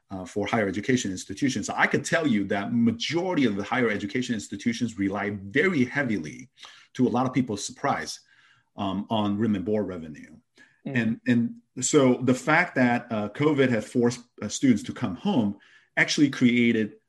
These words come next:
Speaker 1: an upheaval, uh, in the financial model for lots of higher education institutions. And I'm not saying that the, um, the, the disruption is only done to private institutions.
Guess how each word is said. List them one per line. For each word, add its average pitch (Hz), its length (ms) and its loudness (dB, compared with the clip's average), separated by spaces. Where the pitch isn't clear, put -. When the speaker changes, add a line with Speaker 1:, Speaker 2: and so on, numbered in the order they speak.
Speaker 1:
an 247 180 0
upheaval, - 840 2
uh, 107 200 0
in 123 100 4
the 107 60 2
financial 110 500 0
model 98 420 -2
for 95 420 -4
lots 139 300 0
of 123 100 0
higher 117 260 0
education 104 460 -2
institutions. 104 600 -2
And 127 100 -4
I'm 131 120 2
not 190 200 0
saying 113 640 2
that 104 400 -4
the, 101 300 -2
um, 98 440 -4
the, 104 240 -2
the 104 140 -4
disruption 110 800 -2
is 107 280 -4
only 127 300 6
done 107 520 2
to 101 400 2
private 165 360 2
institutions. 90 840 -8